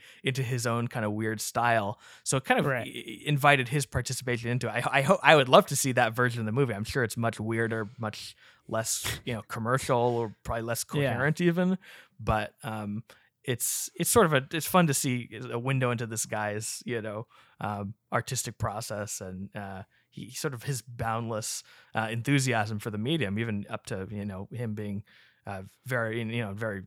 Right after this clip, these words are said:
Speaker 1: frail health. He's still, you know, sitting on his bed with the editor going over footage, and, um, yeah, it's, it's, it's really great.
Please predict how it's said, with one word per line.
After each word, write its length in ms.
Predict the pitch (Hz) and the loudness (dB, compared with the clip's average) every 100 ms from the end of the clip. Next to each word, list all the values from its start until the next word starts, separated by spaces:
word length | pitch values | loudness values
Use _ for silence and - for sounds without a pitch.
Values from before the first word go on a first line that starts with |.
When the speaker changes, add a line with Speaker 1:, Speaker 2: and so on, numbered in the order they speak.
| - | -12
Speaker 1:
frail 440 | - 120 113 101 | -4 0 2 0
health. 320 | 113 110 110 | -2 -4 -6
He's 140 | 107 104 | -10 -8
still, 400 | - 117 101 - _ - | -4 -4 -6 -10 _ -12
you 100 | 107 | -12
know, 160 | 101 - - | -12 -18 -10
sitting 300 | - 127 117 | -4 -2 0
on 80 | 113 | 0
his 100 | 107 | -2
bed 280 | 110 107 | -4 -4
with 100 | 107 | -4
the 100 | 113 | -4
editor 460 | 104 101 98 98 104 - 156 - | -6 -6 -8 -10 -10 -14 -14 -8
going 180 | 110 | -6
over 200 | 104 104 | -4 -6
footage, 480 | 98 101 101 98 107 | -10 -12 -12 -12 -14
and, 180 | 87 98 - _ - _ - 92 | -14 -16 -18 _ -20 _ -16 -12
um, 320 | 95 92 113 _ - | -10 -10 -12 _ -8
yeah, 80 | 370 | -6
it's, 120 | - | -4
it's, 220 | 139 - | -6 -6
it's 240 | - - 220 | -8 -8 -8
really 160 | 233 | -6
great. 280 | 160 143 - | -2 -4 -6